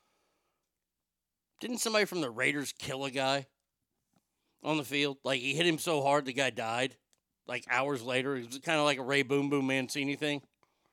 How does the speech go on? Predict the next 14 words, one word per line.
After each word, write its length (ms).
where 100
he 60
crippled 420
him. 200
Like, 220
where, 240
where, 320
where 280
is 160
that, 220
where's 260
that 220
level 320
now? 240